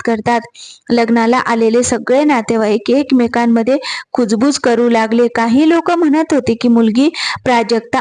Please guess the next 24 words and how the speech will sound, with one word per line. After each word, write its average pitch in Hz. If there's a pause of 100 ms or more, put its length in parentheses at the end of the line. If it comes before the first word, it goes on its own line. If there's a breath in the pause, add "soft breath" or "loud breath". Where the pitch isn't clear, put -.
(120)
अपशकुनी 233
आहे 240
आणि 226
काही 226
माणसे 254 (340 loud breath)
अर्जुनकडील 320
माणसांना 233
दोष 233
देत 233
होते. 226 (420 loud breath)
प्राजक्ताच्या 359
वडिलांच्या 349
छातीमध्ये 240 (320 loud breath)
खूप 330
दुखू 233
लागलं. 233
हे 240
पाहून 240
प्राजक्ता 226 (380 loud breath)
तिच्या 277
खोलीमधून 247
पळत 240
बाहेर 233
आली. 226